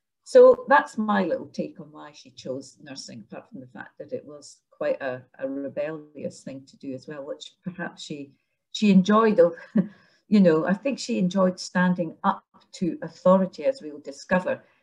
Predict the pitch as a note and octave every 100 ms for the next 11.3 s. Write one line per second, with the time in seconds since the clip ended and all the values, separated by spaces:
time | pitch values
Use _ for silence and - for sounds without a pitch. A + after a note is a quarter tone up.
0 | _ _ G3 G3 G3+ G3 G3 F#3+ - F3+
1 | F3 - A3+ D4 - F#3+ - - D3+ C#3+
2 | C#3 - - C#3+ - - D#3 C#3 D#3+ -
3 | - - D3 - G#3 - - - - B2
4 | A#2 - A#2 - - D3 - _ _ _
5 | E3+ F3 F3+ F3 E3+ D3+ D3+ D#3 D3+ C#3+
6 | - E3+ F#3 F3+ - C#3+ D3+ D3+ G3 -
7 | D#3 - B2+ C3 D#3 D3+ D3 - D#3 -
8 | _ _ _ _ _ _ F3 F3 F3 A3
9 | G#3 F#3 E3 - _ _ - D#3+ D3 D#3
10 | D#3 F3 - G3+ - F3+ - - - _
11 | _ -